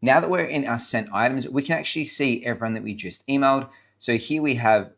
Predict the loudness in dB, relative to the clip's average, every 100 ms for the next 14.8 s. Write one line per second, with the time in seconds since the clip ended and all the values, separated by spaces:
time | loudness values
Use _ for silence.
0 | -10 -6 -6 -6 -6 -4 -4 -4 -4 -4
1 | -6 -6 -6 -8 -8 -8 -10 -12 -4 -2
2 | 0 0 -4 -14 _ _ -4 -2 -2 2
3 | 2 2 -2 -10 _ _ _ 2 2 2
4 | -2 -6 -8 -8 -8 -6 -4 -6 -8 -12
5 | -10 -8 -8 -10 -16 -18 -16 -14 -12 -8
6 | -8 -8 -12 _ _ _ _ -2 -2 -2
7 | 0 0 2 2 4 2 0 -2 _ -2
8 | 0 0 -4 -6 -8 -10 -8 -8 -8 -8
9 | -8 -10 -14 -14 -10 -10 -10 -4 -2 -2
10 | -2 -14 _ _ _ _ _ _ 4 6
11 | 8 6 4 2 4 2 2 -2 -6 -4
12 | 2 4 2 -2 -4 2 2 0 -6 -2
13 | 0 6 6 6 0 -2 -2 -2 -2 4
14 | 6 4 0 0 2 2 0